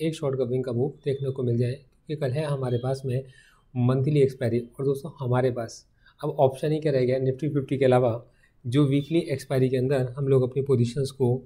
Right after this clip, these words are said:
टाइम टाइम पर track कर सकें, टाइम टाइम पर बना सकें, क्योंकि अब तो मिड कैप की भी expiry हमारे पास में monthly हो गई है और bank nifty की expiry भी हमारे पास monthly हो गई है, जो कि हमारे लिए बड़े मुश्किल का समय है। साढ़े छः सौ, पाँच सौ रुपये के आपके इसमें options के prices और बड़ा मुश्किल time है।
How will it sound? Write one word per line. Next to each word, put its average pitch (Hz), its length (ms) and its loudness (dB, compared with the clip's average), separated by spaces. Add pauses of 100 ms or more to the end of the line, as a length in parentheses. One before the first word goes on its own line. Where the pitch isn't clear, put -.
(200)
टाइम 131 160 0
टाइम 127 180 0
पर 127 120 2
track 127 240 -4
कर 131 80 -2
सकें, 120 300 0
टाइम 120 180 0
टाइम 120 140 -2
पर 127 120 -4
बना 123 220 0
सकें, 117 300 0
क्योंकि - 840 -6
अब 143 80 4
तो 160 80 0
मिड 147 180 4
कैप 147 260 0
की 147 80 -6
भी 151 100 2
expiry 147 360 2
हमारे 131 260 4
पास 135 240 -2
में 139 100 -2
monthly 127 300 2
हो 123 100 4
गई 127 160 4
है 123 300 0 (560)
और 127 200 2
bank 120 240 -2
nifty 131 300 -2
की 139 80 0
expiry 123 380 0
भी 127 100 2
हमारे 117 260 2
पास 147 360 -6
monthly 120 280 0
हो 110 120 2
गई 104 160 -2
है, 107 140 -6
जो 120 180 0
कि 135 80 2
हमारे 120 300 0
लिए 123 160 0
बड़े 123 240 0
मुश्किल 123 460 -4
का 131 440 -6 (140)
समय 117 280 -2
है। - 300 -8 (180)
साढ़े 131 200 -2
छः 127 160 -4
सौ, 131 180 0
पाँच 127 280 -2
सौ 139 100 0
रुपये 123 260 0
के 135 100 2
आपके 127 220 -4
इसमें 127 200 -2
options 123 340 -4
के 139 120 -6
prices 120 460 -2
और 127 120 -6
बड़ा 127 160 -4
मुश्किल 120 300 -4
time 104 200 -4
है। 95 80 -16